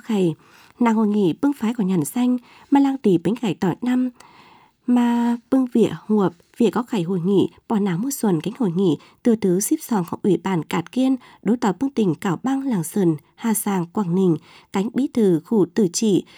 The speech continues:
chữa côn choàng xứ Quảng Tây, nước Trung Quốc. Năm vành từ bức nội dung, đầy lò bòm chờ nàng hội nghị từ tứ ship sòng,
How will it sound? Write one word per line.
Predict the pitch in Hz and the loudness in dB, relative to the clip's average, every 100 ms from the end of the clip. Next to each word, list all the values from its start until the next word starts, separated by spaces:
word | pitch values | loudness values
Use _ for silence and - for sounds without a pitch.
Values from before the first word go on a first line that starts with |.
| - - _ | -20 -20 _
chữa | - 233 | 2 2
côn | - 277 277 | 2 0 0
choàng | - 220 196 170 | 0 -2 0 -2
xứ | 156 240 | -2 -4
Quảng | 247 175 - | -2 -4 -2
Tây, | 185 - | -2 -2
nước | 277 | -4
Trung | 196 - | -4 -4
Quốc. | - 277 330 _ _ - - - | -2 -2 -2 _ _ -20 -20 -8
Năm | 247 254 247 | -2 0 0
vành | 214 180 | 0 0
từ | 170 175 | 0 -4
bức | 269 | -2
nội | 220 | -2
dung, | 160 190 170 151 - - - | 0 0 2 0 -6 -12 -4
đầy | 208 175 151 | 0 2 0
lò | - 214 185 | -2 -4 -2
bòm | 214 175 | -2 -2
chờ | 170 208 185 151 | -4 -4 -2 -2
nàng | 214 | -2
hội | 180 196 | -2 -2
nghị | 196 180 | 0 0
từ | 170 | -2
tứ | 190 | -2
ship | 208 285 | -2 -2
sòng, | 240 196 | 0 2